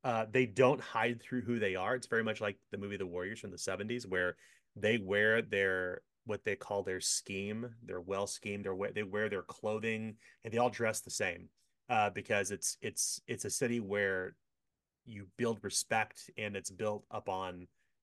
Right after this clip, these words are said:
the alliance you built within your gang, and also your, your, the way you dress is very important. So it's,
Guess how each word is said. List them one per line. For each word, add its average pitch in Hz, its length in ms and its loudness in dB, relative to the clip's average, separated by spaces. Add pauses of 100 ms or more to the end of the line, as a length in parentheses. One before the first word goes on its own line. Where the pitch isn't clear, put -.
(320)
the 104 120 -4
alliance 110 360 2
you 107 80 -6
built 101 180 -2
within 95 220 -4
your 92 120 -6
gang, 104 560 0
and 101 100 -2
also 107 260 0
your, 92 320 -2
your, 98 140 -8
the 90 60 -8
way 101 140 -2
you 90 140 -8
dress 85 420 -8
is 95 60 -12
very 87 220 -4
important. 85 500 -10
So 101 200 2
it's, - 280 -2